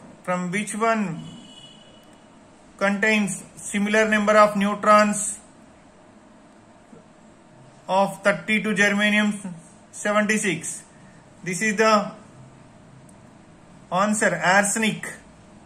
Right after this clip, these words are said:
Forty-four na, seventy-seven minus thirty-three. Arsenic thirty-three, arsenic seventy-seven is the answer. Atomic number different, mass number different.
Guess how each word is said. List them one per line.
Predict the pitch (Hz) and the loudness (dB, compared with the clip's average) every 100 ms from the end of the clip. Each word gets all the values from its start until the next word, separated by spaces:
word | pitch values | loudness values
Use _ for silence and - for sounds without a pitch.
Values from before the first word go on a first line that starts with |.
| - - - - - - - | -20 -20 -20 -20 -20 -20 -4
Forty-four | 185 180 220 226 | -4 -2 -2 0
na, | 226 208 | 0 0
seventy-seven | 190 196 202 208 214 214 | -2 -2 -4 -2 -2 0
minus | 208 208 208 | 0 0 0
thirty-three. | 208 - 208 196 160 - - - - - - - - - - - - - - - | -2 -4 -4 -6 -8 -14 -20 -20 -20 -20 -20 -20 -20 -20 -20 -20 -20 -20 -20 -6
Arsenic | 165 190 185 214 190 160 | -2 0 -2 -4 -4 -2
thirty-three, | 190 - - 220 214 233 226 | -4 -4 -6 -6 -4 -4 -4
arsenic | 165 180 185 202 226 214 | 0 0 -2 -4 -6 -4
seventy-seven | 202 190 185 208 208 202 185 156 - | -2 -2 -2 -4 -4 -2 -2 -2 -8
is | 160 160 | -6 -2
the | 202 | 2
answer. | 190 180 170 147 - - - - - | 2 0 -2 -4 -6 -20 -20 -20 -12
Atomic | - 165 165 208 214 | -4 -2 -2 -2 -2
number | 214 214 208 220 | -2 0 0 0
different, | 220 214 226 254 269 - | 0 -2 -2 -2 -4 -6
mass | 165 165 180 208 | -2 0 -2 -4
number | 208 202 208 | -4 -2 -2
different. | 208 208 226 269 294 | -4 -4 -2 0 -2